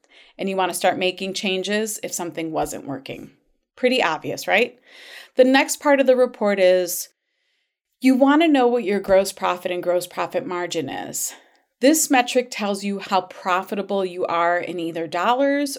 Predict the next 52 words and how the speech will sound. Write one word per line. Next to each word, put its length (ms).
or 80
in 140
percentage. 880
And 140
I 60
don't 180
have 160
time 420
in 80
this 200
episode 460
to 60
go 160
into 160
detail 420
about 280
each 240
of 80
these, 460
but 100
I 100
do 240
have 200
a 40
story 400
to 80
share. 400
So 220
I 160
know 240
of 100
a 20
shopkeeper 800
who 160
purchased 480
an 80
existing 680
business 680
a 40
few 260
years 380
ago, 520
and 400
she 160
purchased 560
it 140
for 220
over 380
a 80
hundred 280
thousand 340
dollars. 720